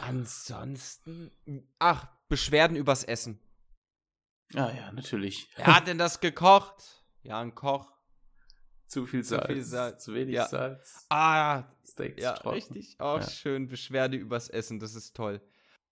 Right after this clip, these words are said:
Speaker 1: Oder der Nachbar ist so, es ist wie im Restaurant, der Nachbar schmatzt.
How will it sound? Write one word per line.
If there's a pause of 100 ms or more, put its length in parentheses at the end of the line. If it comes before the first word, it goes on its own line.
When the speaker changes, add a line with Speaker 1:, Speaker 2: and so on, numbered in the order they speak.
(1900)
Speaker 1:
Oder (1500)
der
Nachbar
ist
so,
es
ist
wie
im
Restaurant,
der
Nachbar
schmatzt.